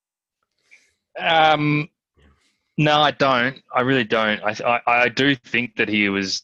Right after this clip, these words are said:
Speaker 1: turning things around a little bit. I know. I just look at that conversation that he had with his mate in his car, right? And that's,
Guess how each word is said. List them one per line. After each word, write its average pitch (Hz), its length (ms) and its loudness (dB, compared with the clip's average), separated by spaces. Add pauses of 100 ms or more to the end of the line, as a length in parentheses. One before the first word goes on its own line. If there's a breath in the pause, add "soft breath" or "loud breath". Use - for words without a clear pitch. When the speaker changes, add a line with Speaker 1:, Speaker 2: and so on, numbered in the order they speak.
(100)
Speaker 1:
turning 107 300 -2
things 104 280 -4
around 101 260 -2
a 101 40 -2
little 101 180 0
bit. 101 240 -2 (400 loud breath)
I 233 40 -2
know. 269 80 2
I 247 120 0
just 294 160 0
look 285 160 2
at - 100 -2
that 190 180 -2
conversation 135 600 -2
that 107 100 0
he 104 80 0
had 101 220 0
with 101 120 -4
his 101 140 -2
mate 101 200 -2
in 107 100 -4
his 98 120 -4
car, 90 380 0
right? 98 220 0
And 117 100 -2
that's, - 360 -4